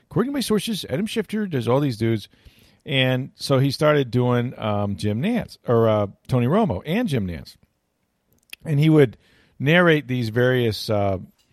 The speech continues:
you know, viral videos, right? They could be anything. You know, it could be, uh, you know, a dog and a cat, you know, going at it. I mean, it could be anything. And he started narrating them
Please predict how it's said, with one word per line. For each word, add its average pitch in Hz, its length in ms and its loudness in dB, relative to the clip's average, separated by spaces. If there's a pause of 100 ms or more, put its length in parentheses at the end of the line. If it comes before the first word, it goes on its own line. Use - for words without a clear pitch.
(460)
you 143 100 -6
know, 107 120 2
viral 117 500 2
videos, 98 540 0
right? 95 220 0
They 104 100 -6
could 101 140 -6
be 110 220 2
anything. 98 400 -4 (160)
You 110 160 -8
know, 92 220 -2
it 95 160 -6
could 95 160 -8
be, 92 500 -6 (720)
uh, 87 680 -12
you 117 140 -4
know, 101 80 0
a 90 60 0
dog 101 340 2
and 98 80 -4
a 95 40 -4
cat, 95 460 -6
you 110 100 -8
know, 98 140 -2
going 95 240 -2
at 87 180 -6
it. 87 140 -10
I 113 60 -8
mean, 120 140 0
it - 20 -4
could 123 80 -2
be 131 120 2
anything. 92 400 -2
And 92 80 -6
he 101 120 -2
started 101 340 -2
narrating 101 540 -4
them 90 260 -6